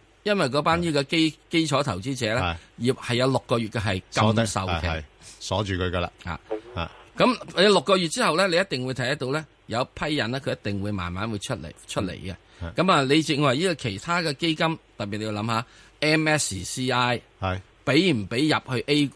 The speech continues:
Speaker 1: 喺呢個即係入去咩等等樣嘢，A 股入去。
Speaker 2: 嗯。
Speaker 1: 嗱，仲有呢隻，呢隻完全係 H 股嚟嘅，呢隻 H 股嚟嘅。咁你如果佢一入去呢個情況之中，
Speaker 2: 嗯。
Speaker 1: 即係特別一入去呢個恒指成分股，有M S C I又入去呢個咩等等樣嘢嘅話，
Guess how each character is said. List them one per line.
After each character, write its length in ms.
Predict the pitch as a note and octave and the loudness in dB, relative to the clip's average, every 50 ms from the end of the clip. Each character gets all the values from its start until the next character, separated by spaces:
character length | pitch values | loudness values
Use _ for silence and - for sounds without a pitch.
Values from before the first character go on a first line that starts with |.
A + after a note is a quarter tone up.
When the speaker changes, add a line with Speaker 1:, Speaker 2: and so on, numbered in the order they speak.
| - _ _ - | -10 _ _ -4
Speaker 1:
喺 80 | A#2+ | -2
呢 240 | A#2+ C3+ D3 D#3 D3+ | 0 0 2 2 2
個 100 | D3+ B2+ | 2 2
即 120 | A#2 D3 | 2 2
係 260 | D3 B2+ A2 G2+ F#2+ F2+ | 2 2 2 0 -4 -4
入 180 | - A2+ G#2 | -4 -2 -2
去 120 | G#2+ A2+ A#2+ | 0 0 0
咩 120 | B2+ A#2 | -2 -2
等 160 | - G#2+ A2 | -2 -2 -2
等 140 | A2+ A#2 A#2 | 0 0 0
樣 120 | A2+ G2 F#2 | 0 -2 -2
嘢， 120 | F#2+ G2 | -2 -2
A 100 | - A#2+ A2 | -4 -4 -2
股 80 | B2 | -2
入 60 | A#2 G2+ | -4 -4
去。 260 | E2 - F#2+ F2+ - - - - | -4 -4 -6 -6 -6 -10 -14 -12
Speaker 2:
嗯。 100 | - F2 | -8 -4
Speaker 1:
嗱， 120 | - G2 G#2 | -2 0 2
仲 120 | - - | 2 2
有 40 | D3 | 2
呢 100 | E3 F#3+ | 2 2
隻， 140 | E3 E3+ - | 2 2 2
呢 80 | D#3 E3+ | 2 2
隻 80 | D#3+ | 2
完 220 | B2 G#2 G#2 F#2+ F#2 | 2 0 0 -2 -4
全 180 | - - F2 | -4 -4 -4
係 60 | F#2 - | -2 -2
H 240 | - C3+ - - F2+ | -2 -4 -2 -4 -6
股 220 | - - F2 A2 | -6 -6 -4 -4
嚟 40 | G2 D2+ | -4 -6
嘅， 40 | C#2+ | -6
呢 760 | E2+ F2+ - - - - _ _ - - _ _ _ - D3 | -10 -12 -14 -18 -20 -20 _ _ -20 -20 _ _ _ 0 2
隻 40 | D3+ | 2
H 240 | C3 D3+ D3 - - | 4 2 0 -2 -4
股 180 | - G2+ A2+ A2 | -4 -2 -2 -2
嚟 100 | F2 D#2+ | -2 -4
嘅。 120 | E2+ E2+ - - - - - - - - - - - | -8 -10 -12 -16 -16 -16 -16 -16 -18 -20 -20 -6 0
咁 180 | - G3 A#3+ A#3 F#3+ | 2 2 4 4 4
你 100 | E3+ D#3+ C#3 | 4 4 4
如 80 | A2+ A#2 | 2 0
果 100 | D#3 F3 | 0 2
佢 80 | F3+ | 2
一 100 | D3 C#3+ | 0 2
入 100 | C#3+ G3+ G3+ - A#2 B2+ G2+ - - - A#2 A#2 | 2 2 2 0 -2 -4 -4 -4 -4 -2 -2 0
去 80 | B2 | 0
呢 120 | B2 D#3 D3+ | 0 2 0
個 100 | B2+ A2+ | 0 0
情 200 | - F#2+ D#2+ F#2 | -2 -4 -6 -4
況 200 | G2 G#2+ G#2+ G#2+ | -4 -4 -4 -4
之 120 | B2+ C#3+ | -4 -4
中， 120 | C3+ D#3+ - | -2 -2 0
Speaker 2:
嗯。 40 | G#2+ | 0
Speaker 1:
即 60 | - | 0
係 60 | - - | 0 0
特 100 | B2+ G#2+ | -2 0
別 160 | G2+ A#2 C#3+ | 0 0 0
一 60 | D#3+ | 0
入 100 | C3+ A#2+ | 0 -2
去 240 | - - A#2 G#2 A2 | -2 -2 -4 -2 -2
呢 60 | B2+ | -2
個 60 | C3+ | -2
恒 180 | G#2 F2+ E2+ F2 | -4 -4 -6 -6
指 120 | - E2+ | -6 -6
成 140 | - - F#2 | -6 -4 -4
分 160 | F2 F2 E2+ | -4 -4 -4
股， 180 | E2 G2 A2 A2+ - - - - - - | -4 -4 -4 -4 -6 -12 -20 -20 -6 -2
有 100 | - B2+ | 0 0
M 280 | B2 - - E3 F#3 F#3 | 2 2 2 4 4 4
S 160 | F#3 F3 - | 2 2 0
C 80 | - F#3+ | 2 2
I 140 | E3+ E3 E3 | 4 4 4
又 160 | D3 A2 G2+ | 4 2 2
入 60 | G#2 | 0
去 400 | A#2 G2+ G2 - - B2 A#2 A#2+ | 0 -2 -2 -2 -2 0 2 2
呢 100 | C3 D3 | 2 2
個 100 | C#3+ C3 | 0 0
咩 200 | B2 C3+ C3+ B2 | 0 0 0 0
等 160 | G#2+ G#2+ A2+ A#2+ | -2 -2 -4 -2
等 120 | A#2+ A#2+ | -2 0
樣 160 | B2 A2+ G2+ G2 | 0 0 0 -2
嘢 200 | F#2+ G2 G2 F#2+ | -2 -4 -4 -2
嘅 100 | F#2+ F#2+ | -2 -2
話， 200 | G2 G#2+ A2 | 0 0 -2